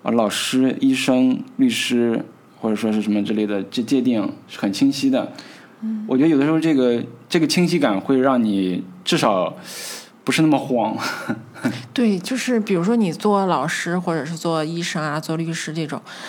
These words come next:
Speaker 2: 你是有，就你会有身边跟你一样的人，
Speaker 1: 嗯。
Speaker 2: 起码你们大概的职业上的价值观是一样的，比如你遇到了问题可以跟人家讨论。
Speaker 1: 对。
Speaker 2: 但是如果自由职业呢，就等于你没有同事，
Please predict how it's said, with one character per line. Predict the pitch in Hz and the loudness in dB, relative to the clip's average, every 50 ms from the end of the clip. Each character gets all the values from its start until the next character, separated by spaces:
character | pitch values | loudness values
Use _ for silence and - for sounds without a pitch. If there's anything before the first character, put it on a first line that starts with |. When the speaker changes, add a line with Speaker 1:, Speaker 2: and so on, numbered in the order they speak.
| - - - | -16 -12 -6
Speaker 2:
你 | - 170 | -4 -4
是 | 160 - 214 | -2 0 0
有， | 208 196 170 147 120 - - - - - - - - - - - - | 2 2 0 -2 -4 -8 -12 -16 -20 -20 -20 -20 -20 -20 -20 -20 -12
就 | - - 214 | -2 0 2
你 | 214 202 180 165 | 2 2 2 0
会 | 170 156 - 233 233 233 | -2 0 0 2 2 2
有 | 220 180 208 | 2 0 0
身 | 196 - 220 214 | 0 0 0 2
边 | 208 208 220 220 | 2 2 2 2
跟 | 214 240 226 | 2 2 2
你 | 202 151 | 0 0
一 | 110 - | -2 -2
样 | 156 185 220 233 214 | 0 0 2 2 0
的 | 180 - | 0 -2
人， | 71 69 - - - - | -4 -8 -12 -14 -10 0
Speaker 1:
嗯。 | - 120 120 107 | 2 2 4 4
Speaker 2:
起 | 92 - - 240 247 | 2 0 0 0 2
码 | 247 240 233 | 2 2 2
你 | 226 202 | 2 0
们 | 160 143 143 | 0 -2 -2
大 | - 196 190 190 | 0 0 0 2
概 | 190 202 196 180 | 2 2 2 2
的 | 165 156 147 | 2 0 0
职 | 151 - - - 143 151 | -2 -6 -6 -4 -2 0
业 | 175 196 196 | 2 2 2
上 | 202 196 175 | 2 0 0
的 | 165 165 | 0 0
价 | 165 202 175 170 | 0 2 0 2
值 | 151 160 | 0 -2
观 | 160 170 170 165 170 180 | -2 0 0 0 0 -2
是 | 180 190 | -4 -6
一 | 135 127 | -8 -8
样 | 131 127 113 113 | -8 -8 -8 -10
的， | 113 110 - - - - - - - - - - - | -12 -12 -14 -18 -20 -20 -20 -20 -20 -20 -20 -20 -12
比 | - - | -4 -2
如 | 175 | -2
你 | 175 165 | 0 0
遇 | 151 170 190 | 0 0 2
到 | 190 180 175 | 2 2 2
了 | 175 | 2
问 | 160 180 190 185 | 0 0 -2 -2
题 | 180 175 127 143 175 | -2 -2 -2 2 2
可 | 117 | 2
以 | 98 | 2
跟 | - - | 2 -2
人 | 160 151 | -4 -2
家 | 147 156 151 | -2 -4 -4
讨 | 151 - - - - | -4 -6 -8 -8 -8
论。 | - 110 120 - - - - - | -8 -8 -10 -12 -12 -14 -18 -20
Speaker 1:
对。 | - - - - - | -18 -16 -16 -12 -2
Speaker 2:
但 | - 226 226 | 0 2 4
是 | 220 240 240 233 202 220 - - - - - - - - | 4 4 4 2 2 -2 -8 -18 -20 -20 -20 -18 -8 0
如 | - 233 | 2 4
果 | 233 208 | 4 4
自 | 208 - - 277 | 2 2 2 4
由 | 262 202 175 170 | 4 4 4 2
职 | 170 156 147 | 0 -2 0
业 | 143 143 143 | 0 0 0
呢， | 147 123 113 | 0 -2 -2
就 | - 190 | 0 0
等 | 196 196 151 | 2 2 2
于 | 151 175 | 2 2
你 | 185 175 127 | 2 2 2
没 | 131 135 | 2 2
有 | 160 185 175 | 2 2 0
同 | 180 - - - | -2 -4 -6 -6
事， | - - - - - | -6 -6 -6 -6 -10